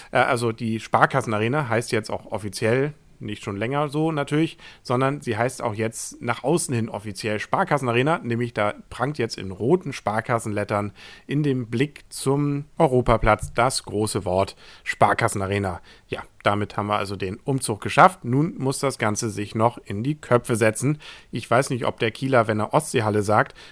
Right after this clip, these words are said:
noch was ins Phrasenschwein schmeißen muss. Mir ist auch aufgefallen, dass einige Konzerte, die noch in der Ostseehalle stattfinden, unter anderem Herr Sick, glaube ich, heißt er, der Autor von Der Genitiv ist dem Dativ sich sein Tod oder so ähnlich,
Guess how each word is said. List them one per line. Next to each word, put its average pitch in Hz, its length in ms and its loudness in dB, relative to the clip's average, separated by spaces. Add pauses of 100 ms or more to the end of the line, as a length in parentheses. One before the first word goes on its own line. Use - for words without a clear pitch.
noch 117 260 -2
was 110 220 0 (280)
ins 107 200 -2
Phrasenschwein 120 800 2
schmeißen 110 400 0
muss. 190 240 0 (320)
Mir 156 160 4
ist 190 100 -2
auch 156 120 -6
aufgefallen, 147 500 2
dass - 280 -4
einige 135 300 2
Konzerte, 131 540 0
die 107 100 -2
noch 107 160 -2
in 123 80 -6
der 107 140 -2
Ostseehalle 107 460 -2
stattfinden, 151 580 0 (240)
unter 123 260 -2
anderem 120 400 2
Herr 113 380 -2 (100)
Sick, - 340 -6 (120)
glaube 98 240 -4
ich, 95 100 -12
heißt 104 220 -2
er, 196 160 0 (380)
der 110 320 2
Autor 120 520 4
von 110 640 -2
Der 107 200 0
Genitiv 117 520 -4
ist 98 160 -12
dem 110 100 -4
Dativ 117 340 0
sich 113 200 -6
sein 104 420 -6
Tod 127 240 -2
oder 135 100 0
so 127 80 -2
ähnlich, 170 320 2